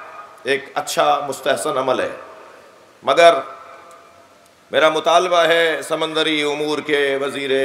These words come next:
मोहतरम से कि आपने ज़ायरीन की पॉलिसी बनाते वक्त भी कहा था हम भी आपको मुतवज्जे करते रहे,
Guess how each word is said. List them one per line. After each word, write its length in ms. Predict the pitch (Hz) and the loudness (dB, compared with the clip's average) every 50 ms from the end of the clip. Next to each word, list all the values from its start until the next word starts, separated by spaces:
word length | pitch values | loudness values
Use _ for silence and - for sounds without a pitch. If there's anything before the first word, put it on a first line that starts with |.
| 127 127 123 98 - - - - - - - - - - - - - _ _ - _ _ _ - | -2 -4 -6 -10 -12 -16 -20 -20 -20 -20 -20 -20 -20 -20 -20 -20 -20 _ _ -20 _ _ _ -4
मोहतरम 400 | - 139 139 143 156 147 147 135 | -2 -2 0 0 0 0 0 -2
से 160 | - 143 131 120 110 - - - - - - - - - - - - - - _ _ _ _ _ _ _ _ - | -2 -4 -2 -4 -4 -8 -12 -18 -20 -20 -20 -20 -20 -20 -20 -20 -20 -20 -20 _ _ _ _ _ _ _ _ -6
कि 60 | 120 | 0
आपने 460 | 123 127 143 165 160 - 160 156 151 151 147 143 135 - - - - - - - - - - - - - - - - _ _ _ _ _ _ _ _ _ _ _ - | 2 4 4 4 2 0 -2 -2 0 2 2 0 -2 -6 -8 -14 -20 -20 -20 -20 -20 -20 -20 -20 -20 -20 -20 -20 -20 _ _ _ _ _ _ _ _ _ _ _ -2
ज़ायरीन 520 | 110 151 156 170 175 175 180 190 185 175 | 2 6 6 6 6 6 4 0 0 -2
की 120 | - 170 170 | -2 -4 -2
पॉलिसी 460 | - 160 170 170 175 160 - 175 170 | 0 0 0 2 0 -2 -2 -4 -2
बनाते 360 | 151 156 160 160 156 - 170 | -2 0 0 0 0 2 0
वक्त 240 | 156 160 156 160 - | 0 0 -2 -4 -6
भी 100 | 156 160 | -12 -8
कहा 220 | 156 165 135 139 147 | -4 -4 -2 -2 -4
था 220 | - 143 147 147 135 - - - - - - - - - - - - - - - - - - - - - - - | -2 -2 -4 -4 -4 -6 -10 -14 -18 -20 -20 -20 -20 -20 -20 -20 -20 -20 -20 -20 -20 -20 -20 -20 -20 -20 -4 -4
हम 120 | 143 170 170 | -2 -2 -2
भी 120 | 170 175 | 2 2
आपको 280 | 175 - 147 - - 143 | 2 2 2 0 -4 -4
मुतवज्जे 420 | 147 147 147 151 147 - 139 147 135 | -4 -4 -4 -6 -6 -4 -6 -6 -4
करते 280 | 143 143 - - 143 | -4 -6 -4 -6 -4
रहे, 300 | 135 135 135 139 123 135 | -2 0 0 0 0 -2